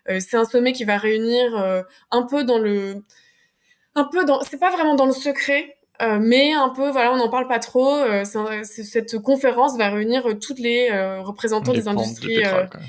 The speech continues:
Speaker 1: voilà, les pontes du pétrole, toutes les industries pétrolières du monde entier. Et, euh, l'objectif de cette conférence, c'était comment, euh, échanger un peu les tips, tu vois,
Speaker 2: Les
Speaker 1: euh,
Speaker 2: bonnes
Speaker 1: de,
Speaker 2: pratiques.
Speaker 1: <laughs> voilà,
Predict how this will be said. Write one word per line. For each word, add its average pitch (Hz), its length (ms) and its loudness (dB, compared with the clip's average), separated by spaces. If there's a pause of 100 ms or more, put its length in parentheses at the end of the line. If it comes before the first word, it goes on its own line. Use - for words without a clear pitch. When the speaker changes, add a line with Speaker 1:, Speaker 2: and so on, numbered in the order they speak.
(140)
Speaker 1:
voilà, 190 220 2
les 185 80 -2
pontes 269 240 0
du 226 120 -4
pétrole, 220 680 -2
toutes - 100 -8
les 226 140 0
industries 208 320 -4
pétrolières 208 420 -6
du 202 100 -12
monde 196 160 -10
entier. 220 460 0 (400)
Et, 269 380 6
euh, 208 80 0
l'objectif 214 400 -2
de 208 40 -10
cette 202 160 -8
conférence, 214 440 0
c'était 233 400 0 (280)
comment, 269 600 2 (360)
euh, 202 280 0 (100)
échanger 277 720 2
un 247 100 0
peu 240 120 -2
les 233 120 -2
tips, - 440 -8 (160)
tu - 100 -6
vois, 220 220 0 (360)
Speaker 2:
Les 196 60 2
Speaker 1:
euh, 202 140 4
Speaker 2:
bonnes 190 220 0
Speaker 1:
de, - 40 0
Speaker 2:
pratiques. - 480 -2
Speaker 1:
<laughs> - 60 -10
voilà, 220 360 0